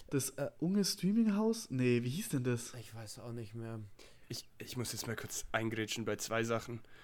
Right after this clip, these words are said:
Speaker 3: Ähm, erst schnell das mit Unge. Ich wusste gar nicht, dass der irgendwo unbeliebt wär. Ich dachte, der wär so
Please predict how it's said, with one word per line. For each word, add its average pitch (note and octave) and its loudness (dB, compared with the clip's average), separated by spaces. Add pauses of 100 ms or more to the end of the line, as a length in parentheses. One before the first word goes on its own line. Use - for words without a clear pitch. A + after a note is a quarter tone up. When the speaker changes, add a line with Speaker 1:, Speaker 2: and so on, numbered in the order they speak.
(320)
Speaker 3:
Ähm, A2 2 (400)
erst - 2
schnell A2+ 0
das A2 -2
mit G#2+ -4
Unge. B2+ 0 (160)
Ich - -6
wusste - -4
gar B2+ 0
nicht, A2+ -2
dass G2+ -8
der G#2 -4 (240)
irgendwo G#2 -2
unbeliebt D3 -2
wär. C#3+ 2
Ich A#2+ -6
dachte, G#2+ -4
der G#2+ -2
wär G2+ 2
so G2+ -4